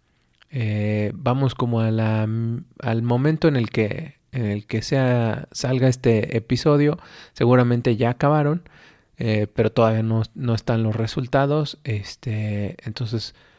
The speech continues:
pues bueno, les voy, les voy diciendo, hay triatlón, hay tiro con, con rifle, hay esgrima, hay vela, hay, eh, bici de montaña,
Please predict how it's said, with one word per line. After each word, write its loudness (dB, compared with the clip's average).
pues -8
bueno, -2
les -2
voy, 0
les -4
voy 0
diciendo, -2
hay 2
triatlón, 0
hay -4
tiro 0
con, -10
con -4
rifle, 0
hay 2
esgrima, 0
hay 2
vela, 2
hay, 0
eh, -2
bici 0
de 4
montaña, 0